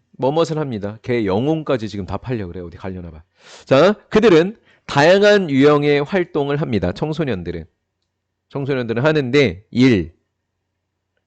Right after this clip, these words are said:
그리고 task activity, 임무 활동. 아, 부모님들하고는 어떤 일을 한대. 요게 일 번이고, 요, 그러니까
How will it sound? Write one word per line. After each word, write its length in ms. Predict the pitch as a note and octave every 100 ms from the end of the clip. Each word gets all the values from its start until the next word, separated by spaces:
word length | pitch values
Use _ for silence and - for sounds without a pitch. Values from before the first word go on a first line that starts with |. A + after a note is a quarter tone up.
| _
그리고 580 | G2+ G2+ A#2+ F#3+ G#3 _ _ _ _ _
task 400 | - A#3 - - F3+ F3 - -
activity, 600 | G#2 - F#2+ - F2+ D#2 _ _ -
임무 340 | C3 D#3 E3+
활동. 400 | D3+ G2+ - D#2+ -
아, 460 | F#2 F#2+ A2+ A2 E2 _ _ _ _ -
부모님들하고는 1040 | C#3 D#3+ F3+ F3+ E3+ D#3+ D3+ C3+ C3+ C3+
어떤 360 | F2 F2 A#2+ F#2+
일을 300 | G2+ A2+ A2
한대. 360 | A2+ F2 D2+ _ _ _ _ _ _ _ _ _ _ _ _ _ _ _ _ _ _ _ A#2
요게 200 | A2 G#2
일 120 | G2+
번이고, 340 | G2+ F2+ E2 -
요, 80 | G2+ -
그러니까 280 | A#2+ A2